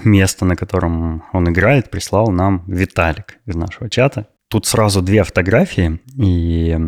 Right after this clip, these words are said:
на первой мы видим как бы ис-, исходное <laughs> место игровое, а на второй мы видим, э, уже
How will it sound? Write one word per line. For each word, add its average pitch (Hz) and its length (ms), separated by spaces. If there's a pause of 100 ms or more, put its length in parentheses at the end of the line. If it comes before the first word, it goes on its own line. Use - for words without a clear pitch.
(200)
на 87 160
первой 104 720
мы 90 220
видим 85 560 (120)
как 87 180
бы 85 220
ис-, 135 180
исходное 117 760 (160)
<laughs> 131 200
место 113 600
игровое, 101 720
а 110 100
на 101 80
второй 107 320
мы 123 160
видим, 92 440
э, 82 300 (100)
уже 90 460